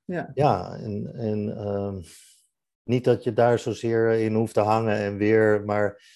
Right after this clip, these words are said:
Speaker 1: <laughs>
Speaker 2: eh, nee, maar het is wel zo reëel. Het is zo, eh, voelbaar, tastbaar.
Speaker 1: Ja, die pijn, eh, is te voelen, ja.
Speaker 2: Ja.
Speaker 1: Ja.
Speaker 2: En werkbaar. En, en vanuit daar kan je soms zoveel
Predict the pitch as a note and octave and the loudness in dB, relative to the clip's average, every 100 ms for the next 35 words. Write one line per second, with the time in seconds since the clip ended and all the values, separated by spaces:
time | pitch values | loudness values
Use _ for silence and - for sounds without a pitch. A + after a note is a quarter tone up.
0 | _ - - A#3 G#2+ G#2+ A#2 - C3 A#2+ | _ -20 -4 0 4 4 4 0 -4 -2
1 | C3 A2+ A#2+ A#2+ C3 G#2+ B2 B2+ - D3 | 0 2 2 2 0 0 0 0 2 4
2 | B2+ A2 F#2+ A2+ C3+ E2 E2+ F2 G2+ G#2 | 4 2 2 4 4 2 -2 -10 -12 -10
3 | - A#2 A2 G#2+ G#2 G2+ G2 G2 - B2+ | -6 -2 -2 -2 -4 -6 -6 -8 -2 0
4 | A2 F2 E2+ D#2+ B2 A2+ G#3+ G#3+ - - | 0 -2 -6 -4 -4 -2 0 0 -2 -6
5 | F#3 F3 F#3+ E3+ F3 E3+ E3 D#3+ E3+ F#3+ | -10 -6 -2 -2 -2 -2 -2 -4 -8 -10
6 | E3+ G3 E3+ D3+ D3+ C#3+ D3+ F3 C#3+ - | -6 -4 -2 -4 -4 -4 -4 -2 -4 -6
7 | - A#2+ G2+ D3+ E3+ - D#2+ D#2+ D#2+ - | 0 4 6 6 4 0 -4 -8 -12 -18
8 | _ _ G#2 G2 C3+ A#2 G2+ G2+ F#2+ _ | _ _ -8 -8 -10 -12 -10 -10 -14 _
9 | _ _ - A2+ A2+ F#2+ A2 B2 A#2 G2 | _ _ -6 0 0 0 2 2 2 -2
10 | A2 G#2 G2 - G#2+ G2 - A2+ G#2 - | -4 -6 -8 -8 -8 -8 -6 -4 -4 -4
11 | G2+ G2+ G2 F#2+ | -2 0 0 -4